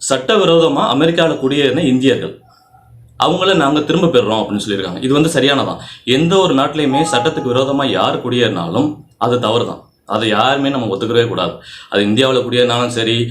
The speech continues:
இலங்கையில குடியேறினாலும் சரி, அமெரிக்கா வந்தாலும் சரி, ரஷ்யா வந்தாலும் சரி, இது வந்து பொதுவான விஷயம் தான். இதுல வந்து நம்ம வந்து காம்ப்ரமைஸ் பண்ணவே கூடாது.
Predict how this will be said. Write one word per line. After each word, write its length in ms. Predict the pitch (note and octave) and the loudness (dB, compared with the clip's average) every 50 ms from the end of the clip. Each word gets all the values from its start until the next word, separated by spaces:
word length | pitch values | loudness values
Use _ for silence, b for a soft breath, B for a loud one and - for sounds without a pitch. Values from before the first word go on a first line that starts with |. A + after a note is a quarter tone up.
| B B B B | B B B B
இலங்கையில 400 | A2+ B2+ C#3 C#3+ D3 D#3 C#3 B2+ | 0 0 2 2 2 0 0 0
குடியேறினாலும் 420 | B2+ A#2+ B2+ B2 A#2+ B2 B2 B2 | 0 2 2 2 2 2 2 0
சரி, 280 | A2 A2+ G#2+ G#2 A2+ A#2 | 0 0 2 2 2 2
அமெரிக்கா 440 | G#2 G#2 A2+ C3+ C#3+ C#3 C3+ B2 | 0 0 0 0 0 0 0 0
வந்தாலும் 320 | A#2+ A2+ G#2+ G#2 A2 A2+ A2 | 0 0 0 0 -2 -2 -2
சரி, 160 | A2 A2+ C#3+ | -2 -2 0
ரஷ்யா 260 | C#3+ B2 - B2+ C3 | 0 -2 0 0 0
வந்தாலும் 260 | B2+ A2+ G#2+ A2 G#2+ | 0 0 0 -2 -4
சரி, 160 | - F2 F2+ A2 | -4 -6 -6 -4
இது 120 | B2+ D3 | 0 2
வந்து 180 | D#3+ E3 F3 E3 | 2 2 2 2
பொதுவான 340 | - C3 C3+ D3 D#3 D3+ | 2 2 2 2 2 0
விஷயம் 300 | C#3 B2+ B2 - G2 F#2+ | 0 -4 -4 -8 -8 -8
தான். 80 | G2 G#2 | -6 -6
இதுல 180 | A#2+ B2 C#3 D3 | -2 0 0 2
வந்து 200 | D3+ D#3 D#3 E3 | 2 2 2 2
நம்ம 180 | D#3 C#3+ C#3 | 0 2 2
வந்து 180 | C#3 C3+ C3+ C#3 | 2 2 2 2
காம்ப்ரமைஸ் 480 | - C3+ D3 D3+ C#3+ D3+ C3 A#2 - | 2 0 0 0 -2 -2 -4 -4 -4
பண்ணவே 240 | - G#2+ G#2 G#2+ G#2+ | -4 -2 -2 -2 -2
கூடாது. 260 | G2 F#2 F#2+ - - | -2 -4 -6 -6 -8